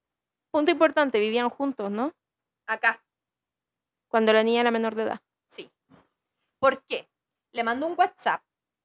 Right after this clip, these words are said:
Speaker 2: muy romántico, diciendo como, "Eres el amor de mi vida, volvamos, no sé qué hueva, vente. Ándate de Punta Arenas y yo te mantengo. Yo, yo acá te doy todo". Obviamente, po, weón, si una cabra chica de diecisiete años,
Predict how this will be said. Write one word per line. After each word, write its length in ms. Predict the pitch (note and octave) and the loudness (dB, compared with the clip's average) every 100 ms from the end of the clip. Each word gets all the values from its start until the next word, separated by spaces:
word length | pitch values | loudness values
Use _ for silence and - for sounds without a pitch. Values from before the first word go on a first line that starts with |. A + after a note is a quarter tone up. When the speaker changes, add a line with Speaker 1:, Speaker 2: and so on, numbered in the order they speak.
| _ | _
Speaker 2:
muy 140 | C4 D4 | -8 -4
romántico, 680 | D4+ B3+ G3+ - - G3 G#3+ | 0 2 0 -4 -14 -14 -12
diciendo 440 | G3+ - A3+ A3 | -12 -6 -2 -2
como, 160 | G#3+ G3+ | 0 -2
"Eres 140 | G#3+ | -2
el 60 | A3+ | -2
amor 220 | A3 A#3 | -2 -4
de 80 | A#3 | -2
mi 140 | A3 | -2
vida, 360 | G3+ G#3 A3 A3 | 0 0 0 0
volvamos, 680 | G3+ F#3+ F#3+ G3 F#3+ F#3 F3+ | -2 -6 -2 0 0 -2 -8
no 80 | F#3 | -10
sé 140 | F#3+ | -14
qué 120 | F3+ | -12
hueva, 280 | F3+ F3 F3 | -4 0 4
vente. 520 | G#3 A#3+ - D#3+ F3 _ _ _ - _ - | 4 2 -2 -14 -16 _ _ _ -20 _ -4
Ándate 360 | C#4 D#4+ F4 | -2 2 2
de 160 | F4+ F4 | 2 -2
Punta 300 | F4 F4 D#4+ | -4 -8 -6
Arenas 280 | D#4+ F4 E4+ | -4 -4 -2
y 20 | |
yo 120 | D4+ | 0
te 100 | D4 | 2
mantengo. 560 | C#4 C4+ - G3 E3+ E3 | 2 0 -4 -8 -6 -4
Yo, 140 | F3+ A#3 | 0 0
yo 100 | A3+ | 4
acá 300 | C4 B3+ B3+ - | 4 4 0 -6
te 80 | |
doy 200 | B3 A#3+ A#3 | -4 -2 -4
todo". 140 | - C4+ | -6 -4
Obviamente, 640 | C4 D#4 C#4+ D4 F4 - A3+ | 0 2 2 0 -4 -4 -6
po, 120 | A3 | -4
weón, 240 | G3+ A3 | -2 -4
si 80 | A3+ | -4
una 120 | B3 A3 | -6 -2
cabra 300 | A3+ A3 G#3+ | -2 -4 -8
chica 260 | C#4 B3 | -8 -4
de 80 | A#3 | -4
diecisiete 520 | A3+ A3+ A3+ A#3+ A3+ A3 | -4 -12 -16 -16 -12 -10
años, 300 | A3+ F3 | -12 -14